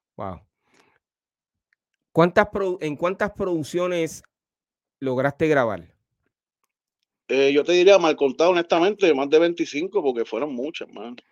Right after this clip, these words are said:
Speaker 1: ¿En algún momento tú grabaste con D J Estefano?
Speaker 2: Con Estefano grabé en,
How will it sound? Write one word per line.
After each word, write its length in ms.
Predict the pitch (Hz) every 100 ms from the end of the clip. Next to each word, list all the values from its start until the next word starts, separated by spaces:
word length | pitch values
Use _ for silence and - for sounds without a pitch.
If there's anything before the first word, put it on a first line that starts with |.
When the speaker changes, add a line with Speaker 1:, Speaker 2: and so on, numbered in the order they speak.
| _ _ _ _
Speaker 1:
¿En 100 | 160
algún 240 | 156 165
momento 540 | 214 240 240 233 226 226
tú 100 | 220
grabaste 400 | 226 220 220 226
con 420 | 220 214 202 196
D 140 | 196
J 180 | 214 226
Estefano? 540 | 226 214 156 120 92 87 _ _ _ _ _ _ _ _
Speaker 2:
Con 140 | 113 127
Estefano 420 | 123 131 147 147
grabé 560 | 151 139 156 208 208
en, 600 | 190 156 147 131 127 120